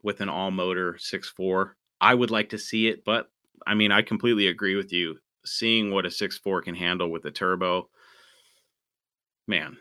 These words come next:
that would be fun. And I, I don't think it'll have any problems, you know, being competitive, 'cause I, you look in some of these hot rod issues with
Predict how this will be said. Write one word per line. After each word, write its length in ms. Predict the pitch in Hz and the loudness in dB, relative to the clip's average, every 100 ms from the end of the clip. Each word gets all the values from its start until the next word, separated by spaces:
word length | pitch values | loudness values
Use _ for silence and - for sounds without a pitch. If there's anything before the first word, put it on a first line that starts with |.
| _ 82 | _ -8
that 100 | 82 | -6
would 120 | 82 | -6
be 120 | 82 | -8
fun. 340 | - 76 69 - | -10 -10 -10 -10
And 120 | - 110 | -2 0
I, 120 | 107 - | 2 4
I 120 | 117 | 4
don't 180 | 123 98 | 4 0
think 140 | 104 | -2
it'll 120 | 92 | -2
have 180 | 92 90 - | -2 -4 -2
any 220 | 113 107 | 0 0
problems, 640 | 107 95 90 87 76 - _ _ _ _ - | 0 -2 -2 -4 -6 -8 _ _ _ _ -14
you 100 | 87 | -10
know, 160 | 71 - _ _ _ _ _ _ _ | -10 -14 _ _ _ _ _ _ _
being 220 | 101 95 | 0 0
competitive, 560 | 85 85 92 87 82 80 | -4 -6 -4 -2 -4 -6
'cause 160 | 98 98 | -6 -4
I, 120 | 92 - _ _ _ _ - | -4 -6 _ _ _ _ -8
you 140 | 101 | -2
look 160 | 110 113 | -2 -2
in 80 | 104 | -4
some 200 | 107 104 | -2 -2
of 40 | |
these 140 | 95 - | -4 2
hot 260 | 95 95 | 4 4
rod 260 | 98 92 90 | 4 4 4
issues 500 | 90 - 95 92 82 | 0 0 -2 -2 -4
with 280 | 90 78 | -4 -4